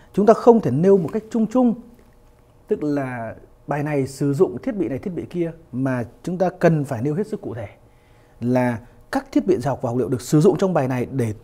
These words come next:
tổ chức cho học sinh nhằm hoạt động, ờ, nhằm, nhằm cho học sinh hoạt động để đạt được cái mục tiêu, cái yêu cầu của bài dạy như thế nào. Cụ thể là muốn hình thành phẩm chất năng lực nào thì hoạt động phải tương ứng và phù hợp.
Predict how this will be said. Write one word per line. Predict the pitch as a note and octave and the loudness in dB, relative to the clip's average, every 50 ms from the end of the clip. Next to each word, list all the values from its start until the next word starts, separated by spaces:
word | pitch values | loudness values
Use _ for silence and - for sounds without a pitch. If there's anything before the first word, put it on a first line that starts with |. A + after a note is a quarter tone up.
| - | 2
tổ | - C#3+ C3+ | 2 2 4
chức | C#3 - C4 B3 - | 4 0 -2 -2 -2
cho | - C#3+ | -4 -4
học | - | -4
sinh | - - F#3+ F#3 F3+ E3 D#3 E3+ F3+ - - _ - - - | 0 0 0 0 0 -2 -6 -10 -12 -16 -20 _ -20 -14 -6
nhằm | A2+ B2+ C#3+ C3+ B2 A#2 | -4 -2 0 0 0 -2
hoạt | A2+ B2+ A#2+ - - - - - - B2+ | -4 -6 -10 -12 -14 -20 -20 -16 -4 0
động, | C3+ A#2 C#2+ - D#2 D#2+ G2 A2 A#2+ A#2+ | 0 0 0 -2 -10 -16 -10 -6 -6 -4
ờ, | A#2 A#2 A2+ A2 G2+ G2 F2+ F2+ | -4 -4 -4 -4 -4 -6 -6 -6
nhằm, | G#2+ B2 B2 B2 A#2+ A#2 - - | -6 -6 -6 -6 -6 -8 -8 -6
nhằm | B2+ B2 B2+ A#2+ A#2 | -6 -6 -4 -6 -4
cho | - E3 | -4 -4
học | C#3+ - | -4 -4
sinh | - F#3 D#3+ | -4 -4 -4
hoạt | D3 C3+ - | -4 -4 0
động | - B2 - G2+ A2+ | 0 0 0 0 -4
để | A2+ - - | -8 -2 -2
đạt | C3+ - - - | -2 -2 0 0
được | - - - | 0 0 0
cái | - E3+ | -2 -4
mục | C#3+ - - | -4 -4 -2
tiêu, | E3+ F3 E3+ D#3+ - - - - - _ - - | -2 0 0 -2 -4 -10 -20 -20 -20 _ -8 -4
cái | D#3 E3 | 4 6
yêu | F#3 E3+ | 6 6
cầu | F3+ - A#2+ | 6 2 -2
của | G#2 A2+ | -2 -2
bài | G#2+ G#2+ G#2 | -6 -6 -2
dạy | A2 - - | -2 -2 -2
như | A#2 B2 | -2 -6
thế | - C#3 C3+ | -6 -6 -8
nào. | B2+ G#2+ - - _ _ _ - - - - - - _ _ | -8 -10 -12 -18 _ _ _ -20 -20 -20 -20 -20 -20 _ _
Cụ | - D3+ C#3+ | -2 0 2
thể | D3 C#3 A#2+ | 2 2 2
là | B2+ | 2
muốn | B2+ C#3 E3 G#3+ B3+ | 2 4 4 6 6
hình | A3 D3+ C#3 | 4 4 2
thành | C3+ C3 A#2 | 2 0 -2
phẩm | - - G2 G#2 | -2 -4 -6 -2
chất | - G3 F#3+ | -2 -2 -2
năng | F3+ F3 E3 D3+ | -2 -4 -4 -4
lực | C#3+ B2+ - | -6 -6 -4
nào | C#3+ C#3 C3 A2+ | -4 -4 -4 -4
thì | - A#2 | -6 -8
hoạt | A2+ A#2 - | -10 -8 -8
động | - D#2+ - | -8 -10 -10
phải | G2 G2 | -10 -12
tương | - - C#3+ A#2+ | -10 -10 -10 -10
ứng | - B2+ D#3 | -10 -10 -10
và | D#3 - | -10 -12
phù | - A2+ | -10 -10
hợp. | G#2 A2 G#2 G2+ | -10 -10 -10 -10